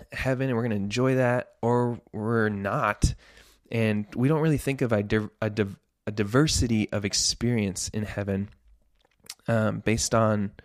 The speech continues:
rewards. And, and I wanna be careful because,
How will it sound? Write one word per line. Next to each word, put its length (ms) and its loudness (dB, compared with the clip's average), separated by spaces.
rewards. 400 6
And, 100 0
and 200 -2
I 120 2
wanna 220 4
be 80 -2
careful 420 -2
because, 640 2